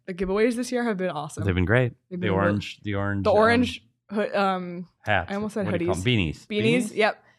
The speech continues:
Speaker 1: And today I think they had it
Speaker 2: We
Speaker 1: was
Speaker 2: never
Speaker 1: like
Speaker 2: called
Speaker 1: a
Speaker 2: it a beanie
Speaker 1: Heritage
Speaker 2: in my
Speaker 1: Night,
Speaker 2: life, by the way. It's
Speaker 1: like,
Speaker 2: a hat.
Speaker 1: um, what's it called? A
Speaker 2: Toque.
Speaker 1: pennant. They gave away pennants tonight.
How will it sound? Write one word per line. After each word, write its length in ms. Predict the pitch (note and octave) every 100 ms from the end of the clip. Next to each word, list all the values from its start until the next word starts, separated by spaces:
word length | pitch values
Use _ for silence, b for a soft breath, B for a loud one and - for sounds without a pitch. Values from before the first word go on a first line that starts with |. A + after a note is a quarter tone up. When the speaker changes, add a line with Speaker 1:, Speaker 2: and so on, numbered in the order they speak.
| b _
Speaker 1:
And 240 | G#3+ A3 A3
today 320 | A3 G#3 A3+
I 60 | G#3+
think 200 | A3 A3+
they 100 | G#3
had 380 | A3 G3+ G#3 G3+ -
it 80 |
Speaker 2:
We 60 | G3+
Speaker 1:
was 80 | F#3+
Speaker 2:
never 160 | F#3+
Speaker 1:
like 80 | E3+
Speaker 2:
called 120 | A2 G#3+
Speaker 1:
a 40 |
Speaker 2:
it 40 | F#2+
a 20 |
beanie 20 |
Speaker 1:
Heritage 400 | - - - -
Speaker 2:
in 80 | -
my 160 | -
Speaker 1:
Night, 20 | -
Speaker 2:
life, 200 | D#2+ -
by 100 | E2
the 80 | D2
way. 260 | C#2+ F#2+ -
It's 100 | -
Speaker 1:
like, 140 | -
Speaker 2:
a 60 | G#3
hat. 100 | F#3+ F3+
Speaker 1:
um, 120 | F#3+ F#3
what's 180 | C4
it 60 | -
called? 180 | G3 F3
A 60 |
Speaker 2:
Toque. 40 | G#3 G#4
Speaker 1:
pennant. 200 | F4 E3
They 100 | A3+
gave 160 | B3 C4+
away 160 | C#4
pennants 400 | B3+ A3+ F#3 F#3
tonight. 320 | - G3 F#3+